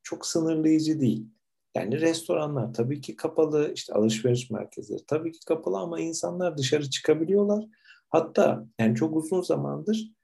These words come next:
e, birileriyle birer, birer kişi veya aileden işte aileye bir kişinin katılarak görüşmesi dışarıda serbest de zaten. Yani o yüzden de insanların o psikolojik şeyleri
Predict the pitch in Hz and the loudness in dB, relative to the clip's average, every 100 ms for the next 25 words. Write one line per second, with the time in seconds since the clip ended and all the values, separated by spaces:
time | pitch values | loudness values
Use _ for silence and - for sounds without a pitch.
0 | _ - - - - - _ _ 135 135 | _ -2 0 0 -6 -12 _ _ 6 6
1 | 156 160 160 196 175 165 - 120 127 131 | 6 4 4 2 0 -2 -2 0 2 4
2 | 156 156 - - - 120 143 147 143 - | 4 2 -2 -14 -4 -2 0 0 -2 -4
3 | 107 90 101 110 120 117 - 113 117 127 | -4 -2 0 0 0 0 0 0 2 2
4 | 127 131 135 - - - - 104 110 120 | 2 2 0 -4 -12 -6 0 4 4 4
5 | 143 139 143 - 123 117 104 104 - 107 | 4 2 -4 -6 -6 -4 -6 -6 -8 -4
6 | 113 110 107 - - 110 113 - 107 113 | 0 0 0 -2 2 4 4 -2 -4 -4
7 | 185 151 151 151 151 202 - 151 143 156 | -2 0 2 0 0 -2 2 2 4 4
8 | 156 - - - - - - _ _ _ | 4 -2 -6 -6 -10 -14 -20 _ _ _
9 | _ - 113 127 165 185 190 175 170 165 | _ -4 0 2 4 2 0 -6 -6 -4
10 | 185 - - 139 135 151 151 151 165 175 | -4 -4 -2 0 2 0 -2 -4 -4 -4
11 | 170 - - - 151 151 170 - - 160 | -4 -6 -4 0 4 4 2 -2 -2 0
12 | 156 151 151 170 - | 2 2 0 0 -4